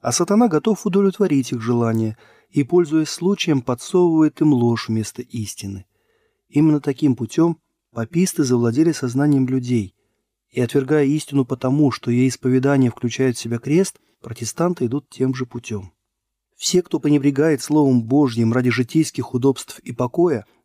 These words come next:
ради того, чтобы ничем не отличаться от мира, готовы принять самую ужасную ересь за библейскую истину. Тот, кто своенравно отвергает истину,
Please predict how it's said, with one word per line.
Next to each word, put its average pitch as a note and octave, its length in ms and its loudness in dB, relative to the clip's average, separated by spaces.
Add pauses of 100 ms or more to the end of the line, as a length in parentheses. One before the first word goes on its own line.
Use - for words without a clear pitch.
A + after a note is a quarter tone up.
ради D3+ 300 -2
того, D#3 200 0
чтобы C#3+ 280 0
ничем D3 380 4
не C3+ 80 4
отличаться B2+ 540 -2
от A2+ 120 -6
мира, D3+ 360 2 (480)
готовы G3+ 340 2
принять F3 300 2
самую F#3+ 320 2
ужасную D3+ 440 2
ересь D3 320 0
за C#3 120 -4
библейскую D3 640 0
истину. G2+ 600 -6 (680)
Тот, E3 180 2
кто - 180 -6
своенравно C#3+ 640 2
отвергает C#3 500 -2
истину, B2 580 -6